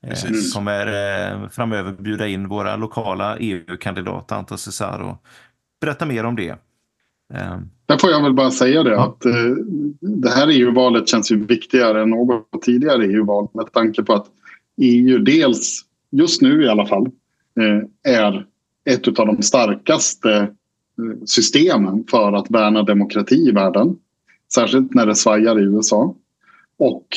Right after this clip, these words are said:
Speaker 3: E U har ju verkligen ledartröjan på sig när det gäller klimatkrisen.
Speaker 2: Mm.
Speaker 3: Och vill vi fortsätta att E U ska vara den här progressiva kraften för demokrati,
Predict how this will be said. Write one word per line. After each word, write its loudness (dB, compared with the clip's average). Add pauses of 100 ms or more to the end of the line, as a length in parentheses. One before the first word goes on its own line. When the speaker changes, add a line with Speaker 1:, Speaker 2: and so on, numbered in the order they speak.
(140)
Speaker 3:
E 4
U 2 (340)
har 4
ju 0 (340)
verkligen 2
ledartröjan 2
på 2
sig 0
när 2
det 4
gäller 0
klimatkrisen. 0 (140)
Speaker 2:
Mm. -10 (200)
Speaker 3:
Och -2
vill 4
vi 2
fortsätta 2
att 0
E 6
U 4
ska 0
vara 2
den 2
här 0
progressiva 2 (180)
kraften 0
för 2
demokrati, 2